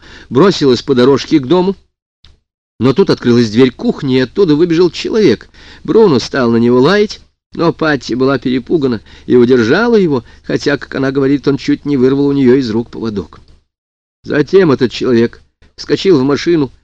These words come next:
завёл мотор и включил фары. Патти говорит, что они её почти ослепили. Она заслонила рукой глаза и только слышала, как машина с рёвом вылетела из-под галереи, и она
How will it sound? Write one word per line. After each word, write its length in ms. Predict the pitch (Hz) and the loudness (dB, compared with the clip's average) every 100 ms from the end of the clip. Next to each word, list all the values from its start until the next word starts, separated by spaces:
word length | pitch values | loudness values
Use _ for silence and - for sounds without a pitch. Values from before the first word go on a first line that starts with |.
| _ - | _ -4
завёл 320 | 151 180 156 | 2 2 2
мотор 320 | 131 175 165 | 0 2 2
и 40 | |
включил 400 | 131 143 - 165 | 0 -4 -2 -4
фары. 360 | - 180 165 127 _ _ _ | -4 -4 -4 -6 _ _ _
Патти 520 | 160 185 185 - 160 | -4 -2 -4 -4 -4
говорит, 280 | 165 165 143 | 0 0 -2
что 200 | - 165 | -4 -2
они 180 | 170 180 | 0 2
её 160 | 180 | 2
почти 320 | 180 175 - | 0 -6 -2
ослепили. 580 | 185 - 170 240 240 196 - _ _ _ _ | -2 -2 -6 -4 -4 -6 -10 _ _ _ _
Она 200 | 123 143 | -4 -4
заслонила 420 | 139 147 165 165 | -2 -2 0 2
рукой 280 | 160 180 170 | 2 2 2
глаза 420 | 151 147 175 180 | 2 2 2 0
и 80 | 151 | 0
только 260 | 165 151 156 | -2 -2 -4
слышала, 560 | 156 185 180 156 117 - - - | 2 2 2 -2 -6 -8 -20 -8
как 180 | 170 | -6
машина 380 | 175 - 214 180 | -4 0 2 2
с 160 | 156 180 | 2 4
рёвом 540 | 185 208 196 160 143 | 4 6 4 2 2
вылетела 560 | 147 226 226 190 208 185 _ - _ | 2 2 0 0 -2 -4 _ -20 _
из-под 380 | 208 - 202 160 | -2 0 -2 0
галереи, 560 | 180 180 190 185 180 | 2 4 6 6 6
и 40 | 151 | 4
она 340 | 151 170 151 | 2 -2 -4